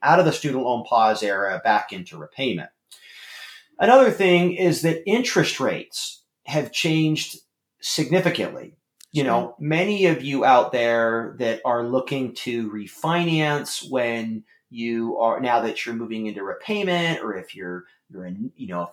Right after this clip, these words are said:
Speaker 1: freshly, you know, new graduate, or maybe you're graduating soon, or you're even thinking about refinancing perhaps when you graduate, which is just privatizing your loans.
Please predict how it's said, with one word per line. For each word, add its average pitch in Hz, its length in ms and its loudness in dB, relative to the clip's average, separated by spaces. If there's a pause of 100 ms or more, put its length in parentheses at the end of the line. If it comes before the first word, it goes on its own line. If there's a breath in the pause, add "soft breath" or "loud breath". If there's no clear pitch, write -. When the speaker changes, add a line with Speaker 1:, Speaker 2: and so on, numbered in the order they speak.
Speaker 1:
freshly, 139 520 0
you 123 260 -4
know, 101 120 -6
new 104 220 -4
graduate, 170 680 4
or 117 40 0
maybe 131 220 -2
you're 117 180 -4
graduating 120 640 0
soon, 139 680 0 (320 soft breath)
or 139 180 4
you're 127 160 2
even 117 280 0
thinking 143 420 -2
about 117 300 0
refinancing 117 840 -6
perhaps 107 480 -4
when 98 200 -12
you 90 100 -14
graduate, 131 800 2
which - 260 -10
is 92 80 -16
just - 240 -14
privatizing 98 760 -2
your 85 140 -16
loans. 156 560 4